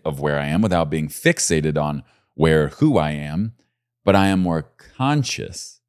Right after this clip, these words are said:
of God in the room than I am aware of myself in the moment. But the other side, when you become self-conscious,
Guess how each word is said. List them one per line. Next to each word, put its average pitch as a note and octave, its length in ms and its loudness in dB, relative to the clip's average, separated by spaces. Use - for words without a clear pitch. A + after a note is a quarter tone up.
of C#2+ 300 -6
God A2+ 540 2
in E2 180 -4
the D2 100 -4
room C#2 400 -10
than F#2 200 2
I E2 260 -2
am D2+ 360 -6
aware D2 720 -2
of C#2+ 180 -4
myself C#2+ 640 -4
in C#2 120 -6
the C#2 60 -4
moment. C2+ 340 -8
But D#2 180 -2
the D#2+ 100 0
other E2 140 2
side, G#2+ 400 -2
when E2 80 -2
you E2 80 0
become D#2+ 300 -6
self-conscious, E2 760 -8